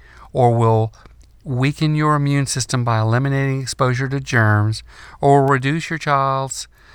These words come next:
blood oxygen levels. If any of that were true, wouldn't every surgeon and operating room worker have been sick long ago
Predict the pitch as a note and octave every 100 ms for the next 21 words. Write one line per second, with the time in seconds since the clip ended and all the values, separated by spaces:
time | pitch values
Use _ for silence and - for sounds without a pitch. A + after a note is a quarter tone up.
0 | - - C3+ C3 C3+ C#3 B2 C3+ A#2+ A2
1 | G2+ G2 G#2 - - - - - C#3 -
2 | D3 F3 F#3+ F3 F3 E3 - C3+ B2 A#2+
3 | A#2+ - - - _ - - D3+ E3+ F#3+
4 | - C#3+ C#3 F3 - D#3+ D3 C#3 D3+ D3
5 | D3+ - _ _ _ - _ - - -
6 | C#3 C3+ C#3+ C#3+ C#3+ D3+ D3 C#3+ C#3 C3+
7 | C#3 C3+ C3 B2+ C3+ B2+ - - _ -
8 | C3 B2 A#2 - - C#3 - - C#3+ A#2+
9 | B2+ B2+ B2 B2 A#2+ C#3+